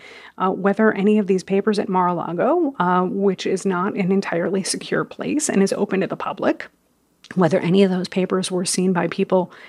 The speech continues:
or touched by people who shouldn't have seen or touched them. And the judge, uh, Judge Cannon,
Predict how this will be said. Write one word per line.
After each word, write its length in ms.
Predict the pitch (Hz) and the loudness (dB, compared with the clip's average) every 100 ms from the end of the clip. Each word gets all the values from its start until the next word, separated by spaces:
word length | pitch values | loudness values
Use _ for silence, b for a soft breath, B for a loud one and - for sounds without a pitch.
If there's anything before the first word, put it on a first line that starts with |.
| B | B
or 140 | 190 | -8
touched 400 | - 185 214 - | -2 -2 0 0
by 100 | 180 | 0
people 360 | 190 196 196 196 | 0 0 0 4
who 180 | 220 190 | 4 4
shouldn't 340 | 240 294 247 | 2 0 -2
have 140 | 160 | -4
seen 280 | - 185 175 | -2 0 0
or 160 | - 175 | -2 -4
touched 360 | - - - | -4 -4 -4
them. 200 | - 165 160 B B B | -6 -6 -8 B B B
And 160 | 208 202 | 2 4
the 60 | |
judge, 420 | 180 220 233 214 - | 4 2 2 0 -2
uh, 200 | 185 180 | -2 0
Judge 260 | 175 170 - | 0 -4 -4
Cannon, 420 | - 254 233 208 | -4 2 4 4